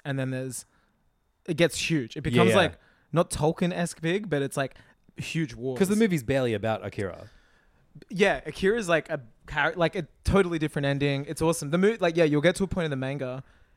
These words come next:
Speaker 1: It's like the opposite of Game of Thrones, <laughs> like, or whatever. You know how, like, the manga went for, no, it's the same as Game of Thrones, but he, I guess, like, for budgetary reasons, didn't finish it the way he wanted. I don't know.
Speaker 2: I
Speaker 1: There's,
Speaker 2: think,
Speaker 1: there's
Speaker 2: I
Speaker 1: a
Speaker 2: don't, I
Speaker 1: definite
Speaker 2: mean,
Speaker 1: answer.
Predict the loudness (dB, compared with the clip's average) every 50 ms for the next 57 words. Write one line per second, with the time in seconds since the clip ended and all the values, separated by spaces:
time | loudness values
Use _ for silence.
0 | _ -14 -2 -2 0 0 2 0 0 0 -2 -2 -4 -2 -2 -4 -4 -4 -4 -2
1 | -2 -2 -6 -10 -10 -10 -10 -10 -8 -10 -10 -10 -12 -12 -8 -4 -4 -4 -2 -4
2 | -6 -6 -6 -4 0 0 2 2 0 0 0 -2 0 0 0 0 0 -2 -2 -6
3 | -6 _ _ _ _ _ _ _ _ _ _ _ _ _ _ _ _ _ -4 -2
4 | -2 0 -2 -2 -2 -4 -2 -4 -4 -4 -6 -10 -10 -8 -2 2 4 4 4 2
5 | 0 -8 -4 -2 -2 0 -2 -2 -4 -6 -8 -8 -8 -10 -8 -8 -8 -8 -8 -10
6 | 0 0 2 2 2 -2 -6 _ _ _ _ _ -18 -10 -8 -6 -4 -4 -4 -6
7 | -6 -8 -10 -10 -12 -14 -12 -12 -6 -6 -6 -4 -4 -8 -8 -8 -10 -10 -8 -10
8 | -8 -8 -10 -8 -8 -8 -8 -6 -8 -8 -10 -10 -10 -12 -12 -12 -14 -12 -12 -12
9 | -12 -10 -12 -16 -18 -16 -14 -12 -10 -10 -10 -12 -14 -12 -12 -12 -12 -10 -12 -12
10 | -12 -10 -12 -12 -14 -14 -14 -14 -8 0 0 2 2 2 0 2 0 0 0 0
11 | -2 0 0 0 0 0 -2 -4 -2 2 2 4 4 2 0 0 -2 -4 -4 -6
12 | -8 -10 -10 -12